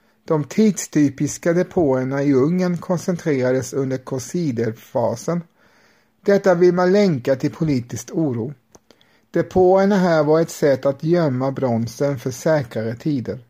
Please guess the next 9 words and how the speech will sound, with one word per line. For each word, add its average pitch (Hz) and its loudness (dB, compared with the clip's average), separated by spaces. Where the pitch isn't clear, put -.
I 165 4
östra 185 2
Europa 151 2
kan 156 -2
depåkoncentrationen 139 -2
kopplas 135 -4
till 131 -6
samma 127 -2
sak 151 -4